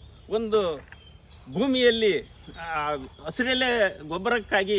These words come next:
ಇವನ್ನೆಲ್ಲ ಬೆಳೆಸಿದಾಗ ನಮಗೆ ದನಗಳಿಗೆ ಮೇವು ಆಗುತ್ತೆ. ಅಲಸಂದಿ, ಹುರುಳಿ ಬಹು, ಬಹು ಉತ್ತಮವಾಗಿ ಬೆಳೆ ಬರ್ತವೆ. ವ-, ಮೊದಲನೇದಾಗಿ ಮೂಲಂಗಿ ಒಂದು ತಿಂಗಳ ತನಕ ಅದರ ಒಂದು, ಆ, ಬೆಳವಣಿಗೆ ಹಂತದಲ್ಲಿ ಒಳ್ಳೆ ಉತ್ಕೃಷ್ಟವಾಗಿ ಬೆಳೆದು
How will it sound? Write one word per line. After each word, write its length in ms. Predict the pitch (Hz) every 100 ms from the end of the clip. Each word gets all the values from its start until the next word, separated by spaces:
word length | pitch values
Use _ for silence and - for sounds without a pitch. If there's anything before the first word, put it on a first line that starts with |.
| 156 175 - -
ಇವನ್ನೆಲ್ಲ 340 | 180 202 214
ಬೆಳೆಸಿದಾಗ 580 | 214 175 214 226 208 202 180 143 - - - -
ನಮಗೆ 300 | 165 196 190
ದನಗಳಿಗೆ 560 | 147 180 202 208 190 165
ಮೇವು 300 | 156 208 208
ಆಗುತ್ತೆ. 440 | 202 202 202 226 254 - - - -
ಅಲಸಂದಿ, 520 | 190 196 214 202 196
ಹುರುಳಿ 360 | 190 208 208
ಬಹು, 320 | 165 160 196 180
ಬಹು 600 | 143 196 247 185 - - -
ಉತ್ತಮವಾಗಿ 640 | - - 277 262 254 240
ಬೆಳೆ 220 | 202 208
ಬರ್ತವೆ. 440 | 208 190 190 247 233 - - - - -
ವ-, 240 | 160 214 180
ಮೊದಲನೇದಾಗಿ 840 | 175 233 262 262 247 247 226 233
ಮೂಲಂಗಿ 760 | 202 226 240 233 226 170 208 - - -
ಒಂದು 260 | 165 226 226
ತಿಂಗಳ 360 | - 240 254
ತನಕ 320 | 226 226 226 240
ಅದರ 280 | 208 196
ಒಂದು, 400 | 202 190 190 180
ಆ, 800 | 131 - - - - - - 156
ಬೆಳವಣಿಗೆ 520 | 151 160 240 254 240 233
ಹಂತದಲ್ಲಿ 600 | 214 226 233 220 220 208
ಒಳ್ಳೆ 340 | 196 220 226
ಉತ್ಕೃಷ್ಟವಾಗಿ 880 | 202 185 - - 269 - 247 233 220
ಬೆಳೆದು 420 | 196 196 202